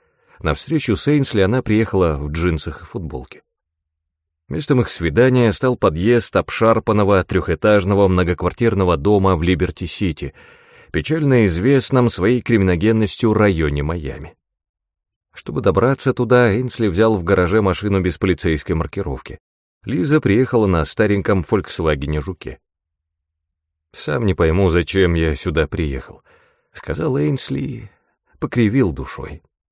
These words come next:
Он отлично знал, что его привело на эту встречу любопытство.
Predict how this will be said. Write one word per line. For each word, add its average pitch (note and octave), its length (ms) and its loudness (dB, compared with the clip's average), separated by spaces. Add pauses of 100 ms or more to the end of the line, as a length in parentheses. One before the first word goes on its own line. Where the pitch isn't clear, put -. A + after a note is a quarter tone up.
(400)
Он C#3+ 140 0
отлично F#2 680 0
знал, F2+ 420 0
что - 200 -10
его G2 240 -4
привело G2+ 460 2
на G#2 80 2
эту G#2 200 0
встречу D#2+ 720 -4 (160)
любопытство. - 800 -4